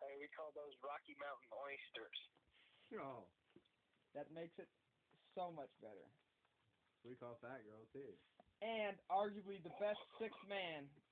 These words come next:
Speaker 3: in all of the coaching world. We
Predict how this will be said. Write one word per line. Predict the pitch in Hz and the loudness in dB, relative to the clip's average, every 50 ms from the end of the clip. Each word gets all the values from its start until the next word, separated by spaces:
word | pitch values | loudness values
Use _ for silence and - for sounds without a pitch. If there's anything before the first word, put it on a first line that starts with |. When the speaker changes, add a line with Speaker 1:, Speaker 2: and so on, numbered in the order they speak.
| _ - _ | _ -12 _
Speaker 3:
in | 160 165 156 - | -6 -6 -2 2
all | 151 170 175 180 175 156 | 6 8 8 8 6 4
of | 143 165 | -2 -8
the | - | -2
coaching | - 180 175 170 - 165 165 156 | 0 0 0 0 -2 -6 -8 -4
world. | 151 151 151 139 123 104 104 - - _ _ _ _ _ _ _ _ _ _ _ _ _ _ _ _ _ _ _ _ _ _ _ _ - - _ _ _ _ - - - - _ _ _ - - - - _ _ - - - _ - - _ _ _ _ _ _ _ _ _ _ _ _ - - - - - | -2 -2 0 0 -2 -2 -6 -10 -16 _ _ _ _ _ _ _ _ _ _ _ _ _ _ _ _ _ _ _ _ _ _ _ _ -20 -20 _ _ _ _ -14 -14 -14 -16 _ _ _ -18 -18 -18 -20 _ _ -20 -20 -20 _ -20 -20 _ _ _ _ _ _ _ _ _ _ _ _ -20 -20 -16 -10 -8
We | 147 165 | -6 -6